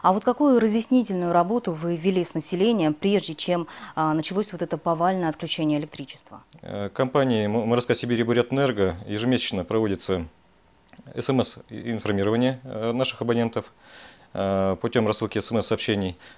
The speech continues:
Speaker 2: Далее, э, наш, э, колл-центр и центр обслуживания клиентов производят, э, обзвон абонентов. Также есть функция автодозвона,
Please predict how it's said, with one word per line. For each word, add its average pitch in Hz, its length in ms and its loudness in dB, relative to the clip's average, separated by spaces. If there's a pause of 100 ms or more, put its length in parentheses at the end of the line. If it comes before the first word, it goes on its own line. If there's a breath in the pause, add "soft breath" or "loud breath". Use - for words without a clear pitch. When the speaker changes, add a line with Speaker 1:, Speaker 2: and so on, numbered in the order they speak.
Speaker 2:
Далее, 104 560 6
э, 101 300 0
наш, 120 320 4
э, 98 260 2
колл-центр 101 640 0
и 110 180 0
центр 101 260 -2
обслуживания 98 400 -4
клиентов 101 380 -4
производят, 107 480 0 (400 loud breath)
э, 98 140 -4
обзвон 113 540 0 (160)
абонентов. 120 560 0 (380 soft breath)
Также 110 300 4
есть 117 220 2
функция 101 420 -4
автодозвона, 113 800 0